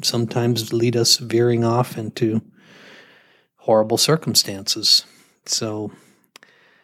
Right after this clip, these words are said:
and part of the passage you read, there's a whole story <laughs> behind it I won't go into, but it's to say that we all have this responsibility. We all, if, if we are to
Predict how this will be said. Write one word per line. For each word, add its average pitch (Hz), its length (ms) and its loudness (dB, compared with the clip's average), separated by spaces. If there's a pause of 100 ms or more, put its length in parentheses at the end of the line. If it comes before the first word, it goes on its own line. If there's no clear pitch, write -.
(220)
and 107 240 -4
part 135 240 2
of 117 60 -4
the 107 260 -2 (460)
passage 160 500 0
you 110 140 -2
read, 110 480 0 (640)
there's 123 200 -10
a 107 60 -8
whole 139 120 -12
story 113 340 2 (200)
<laughs> - 120 0
behind 113 320 2
it 110 40 -2
I 107 40 -4
won't 107 200 -8
go 107 140 -12
into, 117 360 -4
but 104 280 -16
it's - 240 -20
to - 120 -12
say 123 340 0
that 107 180 -10
we 117 140 0
all 196 220 4
have 107 220 -6
this 104 240 -4
responsibility. 98 1000 -8 (1040)
We 143 180 2
all, 143 340 4
if, - 280 -6 (200)
if 143 240 -8
we 131 160 0
are 117 160 -2
to 117 360 -6